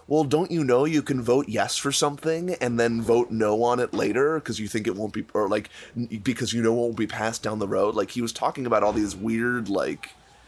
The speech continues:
mind games that you can play in the Senate, and it just, it, it just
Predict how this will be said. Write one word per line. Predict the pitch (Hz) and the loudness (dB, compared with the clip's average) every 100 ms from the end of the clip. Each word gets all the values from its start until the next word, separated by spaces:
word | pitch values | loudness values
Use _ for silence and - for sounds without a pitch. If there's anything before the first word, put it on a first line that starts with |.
| _ | _
mind | 113 120 117 147 135 110 | -6 -2 0 0 0 2
games | 117 117 101 98 101 | 2 2 -2 -4 -2
that | 117 | -2
you | 117 | -2
can | 110 113 107 123 110 | -2 -2 -2 -4 -8
play | - 135 110 101 95 95 - - 143 - | 0 2 4 2 0 -4 -10 -20 -4 -2
in | 117 | 0
the | 110 | 0
Senate, | 120 107 95 80 | 2 2 0 -2
and | - 101 | -2 -4
it | 113 | -4
just, | 113 - - - | -4 -4 -6 -4
it, | 101 - | -4 -2
it | 113 | -6
just | 101 113 110 - | -4 -4 -4 -6